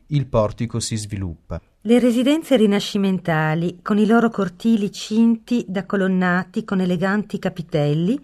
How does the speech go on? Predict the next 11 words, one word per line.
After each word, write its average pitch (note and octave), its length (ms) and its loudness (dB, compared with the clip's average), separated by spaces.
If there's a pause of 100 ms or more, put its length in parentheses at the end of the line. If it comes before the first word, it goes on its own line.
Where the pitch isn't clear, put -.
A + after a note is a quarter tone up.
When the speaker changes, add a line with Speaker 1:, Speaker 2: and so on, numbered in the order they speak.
(280)
Speaker 2:
per F3 160 0
lo E3+ 100 2
più E3 160 -6
corinzi, A3 640 0 (460)
cornicioni A3+ 800 4
finemente G3+ 580 0
scolpiti G3 1000 -2
in F#3+ 160 2
aggetto F#3 600 0
sulla F3+ 260 0
facciata, F3 800 -2